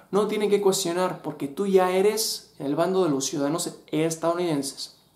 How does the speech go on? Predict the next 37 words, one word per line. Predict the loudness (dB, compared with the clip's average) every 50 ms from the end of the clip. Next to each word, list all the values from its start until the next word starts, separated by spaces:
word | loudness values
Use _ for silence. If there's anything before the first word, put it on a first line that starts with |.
| _ 0 2
¿va? | 2 2 2 -2 -8 -14 -20 -20 -20 -20 -20 -20 -20 -20 -20 -16 0
Solamente | 4 4 6 6 6 4 4 4
con | 6 6 6
eso | 4 2 2 2
para | 2 2 2 2
contestarte. | -2 0 2 2 2 2 2 0 0 -2 -4 -8 -14 -20 -20 _ -20 -20 -20 -20 -20 -20 -20 -10 _
Algunas | 4 6 6 6 6 6 4 4
cositas | 2 0 -2 -2 -2 -2 -2 -2 -4
que | -6 -8
te | -6 -4
tengo | -2 -2 2 6
que | 8 8
decir. | 8 8 4 0 0 0 0 2 4
Una | 6 6 8 8
de | 6 6
ellas | 6 6 4 2 0 -2 -4 0 2
es | 2 2 4 4
de | 2 2
que | 2 2 2 2 4 2 2 0 -4 -8 -16 -20 _ -20 -20 _ _ -20 -20 -20 _ _ _
cuando | 0 2 4 4 4 2 0
tú, | 0 -2 -4 -6 -12 -6 _
tú | 0 0
te | 2 4
conviertes, | 4 6 6 8 8 8 8 8 4 0 -2
perdón, | 0 0 0 2 2 0 0 -4 -2 0
en | 2 2 2 2
ciudadano | 2 4 4 4 4 2
estadounidense, | 0 0 2 2 2 2 2 2 0 -2 -4 -6 -8 -12 -16 -20 -20 -20 -20 -20 -20 _ _ _
por | -4 -4 2
favor | 4 6 6 8 6 6
deja, | 4 0 0 0 0 0 0 -2 -4 -2
pues, | 2 2 4 4 2 0 -2 -4 -6 -8 -8 -10 -12 -18 -20 -20 _ _ _ _ _ _ _
pues | -6 0 0
reposar | 2 2 2 0 2 2 2 2 4
como | 4 4 4 4
un | 4 4
año | 4 2 2 2 2 0 0 -2